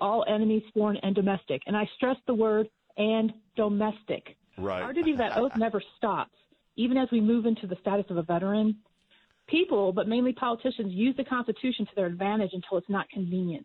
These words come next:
Speaker 1: And then they turn around and undermine the Constitution, twisting it, eroding it, tearing our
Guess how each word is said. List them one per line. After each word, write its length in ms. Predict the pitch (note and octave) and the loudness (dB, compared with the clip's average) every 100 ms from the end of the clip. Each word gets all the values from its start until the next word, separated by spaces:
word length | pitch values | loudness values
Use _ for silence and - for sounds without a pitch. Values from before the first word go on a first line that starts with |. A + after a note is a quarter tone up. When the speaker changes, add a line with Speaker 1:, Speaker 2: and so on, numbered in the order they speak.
| - - | -12 -4
Speaker 1:
And 120 | G3 | 0
then 80 | G#3 | 0
they 80 | |
turn 240 | G3+ A3+ G#3+ | -2 -2 0
around 320 | G#3 G#3 G3+ | 0 0 -2
and 100 | F3+ - | -4 0
undermine 400 | A3+ A#3 A#3 A#3 | 0 2 2 0
the 60 | |
Constitution, 720 | A#3+ A3+ A3+ - A#3 A#3 A#3 G#3+ - | 0 -4 -4 -2 -2 0 0 0 -2
twisting 360 | A3 A#3+ A3 | -4 0 2
it, 200 | A3 A3 - | 2 -2 -2
eroding 340 | F#3 G3+ G#3 | 0 2 2
it, 120 | G#3+ - A#3 | 0 -2 -2
tearing 320 | B3 C4 A#3 | 0 2 0
our 180 | G3+ | -2